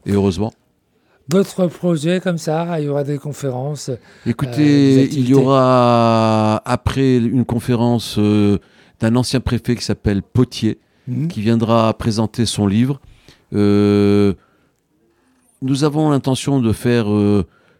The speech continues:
Speaker 1: quasiment un jeudi par mois, une présentation, euh, d'un livre,
Speaker 2: Mhm.
Speaker 1: une activité culturelle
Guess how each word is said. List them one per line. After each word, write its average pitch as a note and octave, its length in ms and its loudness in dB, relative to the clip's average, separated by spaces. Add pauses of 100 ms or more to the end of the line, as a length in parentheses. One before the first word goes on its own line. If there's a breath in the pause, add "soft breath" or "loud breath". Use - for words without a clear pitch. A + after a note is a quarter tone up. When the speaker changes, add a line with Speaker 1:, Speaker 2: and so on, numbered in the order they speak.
(120)
Speaker 1:
quasiment A#2+ 560 0
un C3 160 0
jeudi A2+ 320 -2
par G2 220 -4
mois, G2+ 320 -2 (460 soft breath)
une A#2 260 0
présentation, A#2 840 -2 (520)
euh, G2 880 2 (840)
d'un G2+ 140 -2
livre, B2 460 -2 (220)
Speaker 2:
Mhm. A#2+ 200 -10
Speaker 1:
une A2+ 80 0
activité A2+ 400 -6
culturelle G#2 580 -4